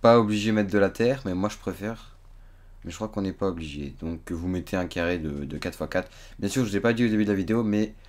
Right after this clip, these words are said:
euh, si vous êtes à côté d'un village P N J, vous ne pouvez pas,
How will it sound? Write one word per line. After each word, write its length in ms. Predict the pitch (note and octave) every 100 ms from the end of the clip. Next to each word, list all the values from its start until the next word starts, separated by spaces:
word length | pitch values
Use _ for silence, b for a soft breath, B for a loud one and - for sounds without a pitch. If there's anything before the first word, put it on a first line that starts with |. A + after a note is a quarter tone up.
| b b
euh, 280 | F2 F2+ F2
si 200 | E2+ -
vous 120 | A2+
êtes 160 | G#2+ -
à 60 | A2
côté 340 | A#2+ A#2 A#2+
d'un 140 | G#2 G#2+
village 340 | G2+ G#2+ G#2
P 100 | G2+
N 120 | F#2+
J, 240 | E2+ G2+ -
vous 220 | D#2+ F#2
ne 140 | F#2 D#2+ - - -
pouvez 320 | A#2+ A#2+ F#2+
pas, 380 | E2 - A2+ -